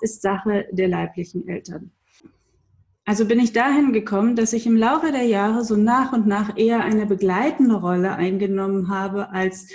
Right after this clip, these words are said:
eine wirklich erzieherische Rolle. Interessant für mich waren dann nochmal die Interviews mit Peter Bergner und Katja Saalfrank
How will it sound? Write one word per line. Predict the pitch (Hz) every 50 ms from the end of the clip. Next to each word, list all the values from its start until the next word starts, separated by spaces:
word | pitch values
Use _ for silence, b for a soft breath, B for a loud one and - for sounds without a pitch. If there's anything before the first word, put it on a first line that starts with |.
| B B B B B -
eine | 196 190 190 185
wirklich | 202 196 196 202 190 - -
erzieherische | 202 202 - - - 269 254 233 190 165 160 160 156 156 - -
Rolle. | - - 151 139 139 131 - - - _ _ _ _ _ _ _ _ _ _ _ _ _ _ _ _ _ _ _ _ _ B B B B B B B _ _ _ _
Interessant | - 220 208 214 208 208 226 269 330 392 392
für | - 277
mich | 226 208 208 269 359 - - - - - _ _ _ _
waren | - 196 208 220 233 247 254 240
dann | 226 220
nochmal | 233 247 226 233 233 214 214 208
die | 208 - - -
Interviews | 202 233 262 233 208 202 202 202 202 202 190 - -
mit | 190 190 180 - - -
Peter | - - 208 214 208
Bergner | 190 180 185 180 185 185 202 185 165
und | 151 175 170
Katja | - 180 175 - 165 165
Saalfrank | 156 156 156 147 156 151 - - 156 151 156 156 156 - -